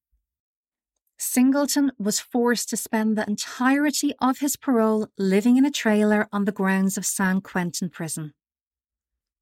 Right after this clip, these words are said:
During this period, he was allowed to leave the grounds two or three times a week to shop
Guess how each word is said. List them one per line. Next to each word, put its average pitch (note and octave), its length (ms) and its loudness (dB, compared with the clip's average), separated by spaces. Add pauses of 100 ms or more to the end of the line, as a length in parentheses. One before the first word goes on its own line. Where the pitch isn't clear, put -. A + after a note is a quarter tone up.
(600)
During A#3 360 4
this C4+ 180 0
period, A3+ 520 2
he G#3+ 120 -4
was G3+ 160 0
allowed G#3 400 2
to A3 100 -4
leave A3 440 2
the D4 80 -2
grounds A3 500 2
two - 240 0
or C#4 100 0
three D4 220 -2
times C4+ 400 2
a C#4 60 2
week G#3 340 0
to - 100 -6
shop G#3+ 460 -2